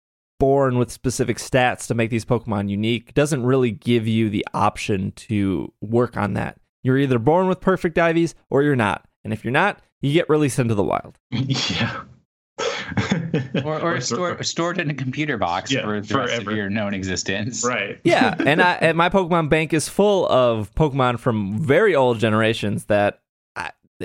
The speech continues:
Speaker 1: do not have anywhere near close to perfect I Vs, but there are Pokemon I still want to use.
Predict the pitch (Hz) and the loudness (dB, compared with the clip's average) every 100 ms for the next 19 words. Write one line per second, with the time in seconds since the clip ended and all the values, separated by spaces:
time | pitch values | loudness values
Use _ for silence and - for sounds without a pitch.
0 | - 113 131 117 156 240 104 117 123 180 | -10 -2 0 2 2 2 2 4 4 2
1 | 135 117 120 165 170 127 - 165 147 123 | 2 2 2 2 2 0 2 2 2 -2
2 | 143 135 120 101 135 123 110 107 117 117 | -2 -2 0 2 2 2 -2 0 -2 2
3 | 151 151 190 190 170 139 135 - 165 135 | 2 2 0 0 0 0 0 0 -2 0
4 | 139 170 - 120 113 120 160 233 131 120 | 0 0 -2 -2 0 2 4 4 2 2
5 | - | -2